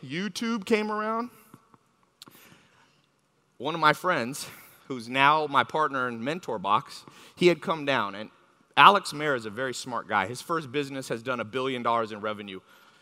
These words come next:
It's, it's a dating app called Zoosk. So he told me, "Ty, recreation is overrated." I, I was like, "Let's go to the movies. We've been working hard." He's like,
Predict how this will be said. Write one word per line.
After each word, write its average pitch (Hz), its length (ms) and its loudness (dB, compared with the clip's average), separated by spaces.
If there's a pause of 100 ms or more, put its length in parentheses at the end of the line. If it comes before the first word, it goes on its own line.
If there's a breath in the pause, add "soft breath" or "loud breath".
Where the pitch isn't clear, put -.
(160 soft breath)
It's, - 380 -10
it's 113 180 -8
a 104 140 -4
dating 120 400 4
app 92 180 0
called 101 220 -10
Zoosk. 104 340 -10 (1160 soft breath)
So 143 180 0
he 170 120 2
told 165 280 -2
me, 135 80 -6
"Ty, 160 440 -2 (300 loud breath)
recreation 151 720 -2
is 113 220 -12
overrated." 110 720 -4 (880 loud breath)
I, 123 160 8
I 135 300 2
was 147 160 -2
like, 113 160 -8
"Let's 175 160 -12
go 214 140 -6
to 202 60 -6
the 160 80 -10
movies. 131 600 -10
We've 143 160 -10
been 147 120 -10
working 135 280 -6
hard." 98 200 -6
He's 98 100 -14
like, 101 120 -6